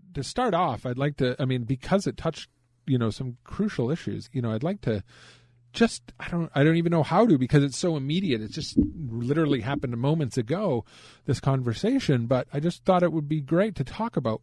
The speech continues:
prayer and what the power of prayer really can be when you specifically think through what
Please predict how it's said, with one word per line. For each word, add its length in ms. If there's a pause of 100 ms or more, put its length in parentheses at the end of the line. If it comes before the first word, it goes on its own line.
prayer 280
and 100
what 180
the 80
power 320
of 100
prayer 400 (420)
really 240
can 280
be 280
when 200
you 320
specifically 1200 (760)
think 400
through 460
what 260